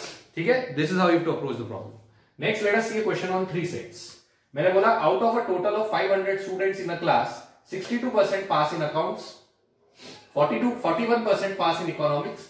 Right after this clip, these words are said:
फिफ्टी परसेंट pass in statistics। तीन subjects ले लिए, accounts, economics, statistics। पहले तो तीनों का दे दिए। ट्वेंटी फ़ाइव परसेंट pass in accounts and economics, फिर दो दो का लेना चालू कर दिया। सिक्सटीन परसेंट pass in economics and statistics,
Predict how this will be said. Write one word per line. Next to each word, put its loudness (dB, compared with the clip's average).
फिफ्टी -2
परसेंट 2
pass 2
in -6
statistics। -6
तीन 0
subjects -2
ले -2
लिए, 4
accounts, 2
economics, -2
statistics। -10
पहले 0
तो 0
तीनों -2
का 0
दे -2
दिए। -6
ट्वेंटी 2
फ़ाइव 2
परसेंट 0
pass 2
in -2
accounts -2
and -2
economics, -6
फिर -6
दो 6
दो 2
का 4
लेना 0
चालू -4
कर -6
दिया। -12
सिक्सटीन 2
परसेंट 2
pass 2
in -2
economics 0
and -4
statistics, -10